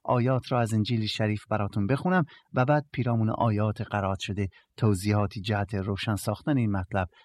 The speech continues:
به عرضتون برسونم. می‌فرماید: «اما چون پسر انسان در جلال خود با جمیع ملائکهٔ مقدس خویش آید، آنگاه بر کرسی جلال خود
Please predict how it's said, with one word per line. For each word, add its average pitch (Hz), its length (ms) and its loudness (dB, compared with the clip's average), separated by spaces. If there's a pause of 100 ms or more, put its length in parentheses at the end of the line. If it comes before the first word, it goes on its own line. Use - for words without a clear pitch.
(120)
به 113 100 0
عرضتون 92 520 -2
برسونم. - 540 -6 (420)
می‌فرماید: 147 680 4 (640)
«اما 190 460 6
چون 180 420 0
پسر 180 300 2
انسان 156 600 4 (320)
در 147 180 4
جلال 151 540 4
خود 143 320 2 (280)
با 143 260 4
جمیع 175 540 2
ملائکهٔ 151 680 4
مقدس 156 600 0
خویش - 400 0
آید، 127 380 4 (540)
آنگاه 139 520 4 (260)
بر 127 260 2
کرسی 131 480 2
جلال 117 460 4
خود 98 300 -2